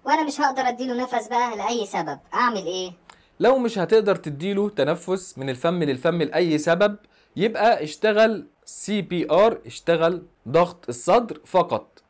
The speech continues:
Speaker 2: استمر بقى في ضغط الصدر بمعدل من مية لمية وعشرين ضغطة في الدقيقة وخلاص.
Speaker 1: طب يا دكتور، في ناس بتقول ان الخطوات كده مش مظبوطة وان احنا بنطلب الاسعاف او الخدمة الطبية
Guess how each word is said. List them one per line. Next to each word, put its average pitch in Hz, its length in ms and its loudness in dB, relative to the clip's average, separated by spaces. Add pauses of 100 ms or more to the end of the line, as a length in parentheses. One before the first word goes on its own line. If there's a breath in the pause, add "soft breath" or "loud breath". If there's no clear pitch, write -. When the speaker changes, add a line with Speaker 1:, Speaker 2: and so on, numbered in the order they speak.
Speaker 2:
استمر 185 480 0
بقى 175 220 2
في 147 60 -12
ضغط 190 300 -2
الصدر 214 400 0
بمعدل 175 840 0
من 139 220 -6
مية 175 240 -2
لمية 175 240 -2
وعشرين 185 800 -4 (160)
ضغطة 196 500 2
في 202 140 -6
الدقيقة 175 640 -2 (180 loud breath)
وخلاص. 139 580 -4 (360 loud breath)
Speaker 1:
طب 214 140 0
يا 233 100 2
دكتور، 359 300 -2
في 330 160 -6
ناس 339 200 -2
بتقول 269 320 -2
ان 254 160 -4
الخطوات 240 520 -2
كده 269 160 -2
مش 254 160 -8
مظبوطة 294 580 -2 (260 soft breath)
وان 233 260 -2
احنا 349 200 -4
بنطلب 294 420 -2
الاسعاف 233 760 -2
او 240 420 0
الخدمة 277 360 -6
الطبية 285 680 -2